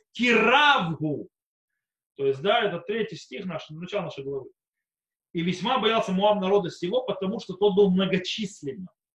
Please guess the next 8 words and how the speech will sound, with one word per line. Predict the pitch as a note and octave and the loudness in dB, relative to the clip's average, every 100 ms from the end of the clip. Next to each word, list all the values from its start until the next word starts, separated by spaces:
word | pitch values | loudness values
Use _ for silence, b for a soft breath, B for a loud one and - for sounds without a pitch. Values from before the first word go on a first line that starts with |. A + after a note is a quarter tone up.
| _ b b - | _ b b -6
И | E3+ | -4
дальше | C#3 D4 E4 - F3+ | 2 2 4 2 -2
написано: | F3+ E3 - D3+ - C3 B2 _ _ C#3+ | -4 -4 -8 -10 -10 -14 -16 _ _ -8
«Вегине | D3 F#3+ A3 E4+ D#4 C#4+ - | 0 4 4 2 0 -4 -2
ам | C4 D4+ D4+ | 2 2 2
яца | C4+ A#3+ - - B3+ C4 | 0 -2 -2 0 4 4
ми | A#3 G#3 | 2 -2
Мицраим, | F3+ - D#3 C#3 A#2+ A2+ C#3+ | -4 -6 -8 -6 -6 -8 -12